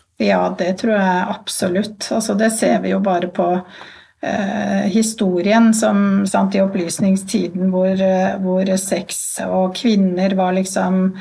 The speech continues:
kvinner skulle bare ha sex fordi de skulle lage barn og være hjemme, og det hil-, tilhørte bare ekteskapet, mens, eh, mannen, eh, han hadde alltid lyst, og han kunne liksom tillate seg å få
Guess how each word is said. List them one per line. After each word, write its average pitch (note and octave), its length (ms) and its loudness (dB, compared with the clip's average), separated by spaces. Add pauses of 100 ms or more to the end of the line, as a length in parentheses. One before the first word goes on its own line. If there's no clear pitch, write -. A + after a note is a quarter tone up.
(440)
kvinner G3+ 340 2
skulle F#3+ 300 -2
bare F#3+ 180 4
ha F#3 60 2
sex F#3+ 360 -2
fordi F#3+ 280 -2
de F#3 100 -2
skulle F#3+ 340 0
lage F#3 320 0
barn F#3+ 380 2
og F#3 240 2
være F#3 240 0
hjemme, F3+ 320 0
og F3 80 -6
det G3 100 2
hil-, F#3 220 0 (100)
tilhørte F3+ 460 -2
bare F#3+ 300 0
ekteskapet, F3+ 720 0
mens, G3 260 2 (160)
eh, F#3+ 160 2
mannen, F#3+ 640 2
eh, F#3+ 480 2
han F#3 240 0
hadde F3+ 220 2
alltid F3+ 640 -2 (200)
lyst, G3 340 -2
og G3 80 2
han F#3 180 0
kunne F#3 300 0
liksom F#3 280 0
tillate E3+ 500 -4
seg F3 260 0
å F#3 40 -6
få G3+ 120 -4